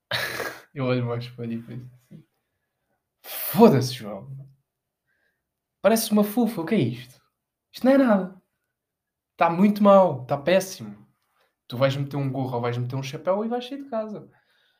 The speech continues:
Não, mas não aconteceu. Por acaso saí de casa com o cabelo como tava. Opa, não tava, não tava perfeito. Eu sei qual é que é o tamanho perfeito, mas eu também sou burro.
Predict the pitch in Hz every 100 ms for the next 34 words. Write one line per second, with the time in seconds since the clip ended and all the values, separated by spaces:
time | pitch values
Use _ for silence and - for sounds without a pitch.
0 | _ - 110 135 170 143 123 123 107 113
1 | 117 120 123 127 123 113 113 117 117 -
2 | 104 104 107 107 104 104 113 120 _ _
3 | _ _ _ _ _ - 117 143 113 104
4 | 101 107 107 107 107 107 113 120 131 -
5 | _ - 123 - - - 135 123 - -
6 | - 139 202 - 151 139 135 123 123 120
7 | 117 - - 107 107 - 127 139 156 160
8 | 165 139 139 135 135